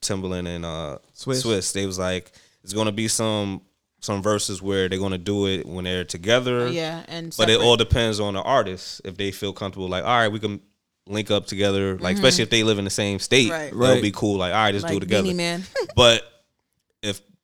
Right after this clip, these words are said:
Speaker 1: if it's difficulties like with, with, uh, Keisha Cole and Ashanti, 'cause I guess what one of them had covid and
Speaker 2: Uh-huh.
Speaker 1: then I was like, all right,
Speaker 2: It's
Speaker 1: cool.
Speaker 2: best to
Speaker 1: Y'all
Speaker 2: keep
Speaker 1: can
Speaker 2: them
Speaker 1: just
Speaker 2: apart,
Speaker 1: yeah,
Speaker 2: yeah.
Speaker 1: keep them apart, whatever.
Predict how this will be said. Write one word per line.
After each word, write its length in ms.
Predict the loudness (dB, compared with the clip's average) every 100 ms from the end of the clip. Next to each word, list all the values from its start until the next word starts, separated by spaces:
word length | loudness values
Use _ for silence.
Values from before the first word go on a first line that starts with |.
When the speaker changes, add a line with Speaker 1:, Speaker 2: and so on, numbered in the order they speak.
| _
Speaker 1:
if 120 | -8 -6
it's 120 | -6 _ _
difficulties 480 | -2 -2 -2 -4 -2
like 180 | 0 0
with, 460 | 0 -2 -4 -16 -8
with, 240 | -6 -2
uh, 220 | 0 0
Keisha 260 | -2 -4 -4
Cole 180 | -2 -2
and 80 | 0
Ashanti, 440 | 2 2 2 -2
'cause 220 | -4 -2
I 80 | 0
guess 480 | 2 2 2 -4 -10 _ _
what 180 | -6 -4
one 140 | -2 -4
of 80 |
them 120 | -4 -4
had 260 | -2 -2
covid 320 | -2 -4 -2 -6
and 440 | -6 -6 -8 -4
Speaker 2:
Uh-huh. 300 | 4 6 6 4 -6 _ _ _ _ _ _ _ _
Speaker 1:
then 160 | -2 0
I 40 |
was 80 | 0
like, 100 | 0
all 80 | 2
right, 100 | 2
Speaker 2:
It's 80 | 4
Speaker 1:
cool. 100 | 6
Speaker 2:
best 140 | 8 8
to 40 |
Speaker 1:
Y'all 40 | 6
Speaker 2:
keep 80 |
Speaker 1:
can 80 | 8
Speaker 2:
them 80 | 8
Speaker 1:
just 60 | 10
Speaker 2:
apart, 240 | 8 8
Speaker 1:
yeah, 160 | 6 8
Speaker 2:
yeah. 80 | 8
Speaker 1:
keep 180 | 4 -2
them 120 | -4
apart, 260 | -2 0 0
whatever. 460 | 0 -2 -2 -6